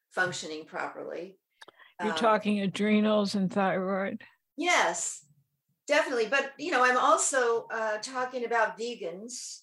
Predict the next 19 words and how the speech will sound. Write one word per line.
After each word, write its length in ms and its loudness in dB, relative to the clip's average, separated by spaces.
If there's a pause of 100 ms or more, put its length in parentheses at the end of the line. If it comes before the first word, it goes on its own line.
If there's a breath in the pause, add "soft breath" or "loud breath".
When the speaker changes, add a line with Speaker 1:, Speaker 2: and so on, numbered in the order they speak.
Speaker 1:
Um, 460 -4 (600)
we 60 -12
get 200 0
a 40 -6
lot 220 6
of 120 0
fatigue 560 -6
with 200 -6
vegans, 640 -6
you 100 -6
know, 140 -4
because 400 -8
they're, 360 0
they're 220 -2
so 260 -2
often 380 -2
iron 320 -6
deficient. 640 -12
And, 220 -10